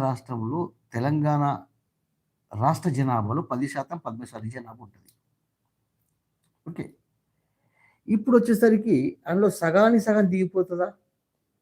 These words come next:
సగానికి సగం దిగిపోతుందా? మరి ఎక్కడున్నారు వాళ్ళంతా? ఉమ్మడి ఆంధ్రప్రదేశ్ సమయంలో దాదాపు ఎనభై లక్షలు, తొంభై లక్షలు చెప్పిండు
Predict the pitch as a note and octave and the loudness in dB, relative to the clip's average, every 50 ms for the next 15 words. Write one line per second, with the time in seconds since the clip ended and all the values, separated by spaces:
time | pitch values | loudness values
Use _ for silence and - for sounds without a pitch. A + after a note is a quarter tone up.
0 | _ _ _ _ _ _ _ _ _ _ _ _ _ _ _ _ - - - E3 | _ _ _ _ _ _ _ _ _ _ _ _ _ _ _ _ -6 0 2 6
1 | D#3+ G3+ A3+ A#3+ B3 A3+ - A#3+ A3 A3+ G#3+ G3+ A3 G#3+ G3 - G#3+ G3+ G3+ G3 | 10 10 10 10 10 6 6 6 6 6 6 6 6 4 4 4 4 2 4 4
2 | F#3+ F#3+ A3+ - - _ _ _ _ _ - A3+ A3+ G#3+ - B3 A#3 A3+ A3 G3 | 0 0 0 -2 -8 _ _ _ _ _ 6 6 6 8 8 6 6 6 6 6
3 | D#3+ D3+ B2+ B2 A2+ A2 A2 A2 G2+ - _ _ _ _ _ _ _ _ _ _ | 6 6 6 4 4 2 -4 -8 -10 -12 _ _ _ _ _ _ _ _ _ _
4 | _ _ _ _ _ _ _ _ _ _ _ _ _ _ _ _ _ _ _ _ | _ _ _ _ _ _ _ _ _ _ _ _ _ _ _ _ _ _ _ _
5 | - E3+ G#3 - - - - - - - _ _ G#2+ A2+ C3+ E3 F#3 F3+ F3+ F3+ | -14 -14 -14 -14 -18 -20 -20 -20 -20 -20 _ _ -2 0 10 12 12 12 12 10
6 | F#3 F3+ F3+ F#3 F#3 F3+ E3+ F3 - F#3 F3+ F3+ F3+ F3+ F3+ F#3 G3+ G3 E3 E3 | 8 8 8 6 4 4 2 2 6 6 8 10 8 8 8 6 2 4 6 6
7 | E3 F3 E3 F3 F#3+ E3 D3 C#3+ D3 D3 C#3+ C3+ - - F3+ - - B2+ A#2+ B2 | 8 6 4 2 -4 -6 -6 -6 -6 -2 -2 -2 -2 -2 -8 -10 -10 -8 -2 -2
8 | A#2+ A2+ - - - A#2+ G#2+ G#2 - _ - _ _ | -2 -2 -2 -6 -8 -8 -8 -10 -12 _ -20 _ _